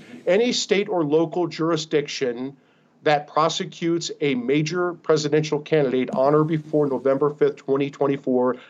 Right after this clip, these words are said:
loses all federal funds, right? So it's the kill switch. So if you wanna, if you,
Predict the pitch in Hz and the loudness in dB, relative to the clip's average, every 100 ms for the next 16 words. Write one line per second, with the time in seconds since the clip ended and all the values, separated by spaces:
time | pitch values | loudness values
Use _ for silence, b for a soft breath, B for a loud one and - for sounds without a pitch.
0 | B 113 139 143 143 147 - 139 131 127 | B 2 4 4 4 2 2 2 2 2
1 | 123 120 113 110 107 - - - - 123 | 2 2 2 0 -4 -6 -10 -6 0 2
2 | 123 123 123 131 135 151 147 127 - - | 2 0 2 2 2 0 2 2 0 -6
3 | - - - B B - 123 110 139 175 | -8 -10 -10 B B 0 0 2 4 6
4 | 202 190 B B - 127 139 170 | 4 2 B B -6 -4 -2 -2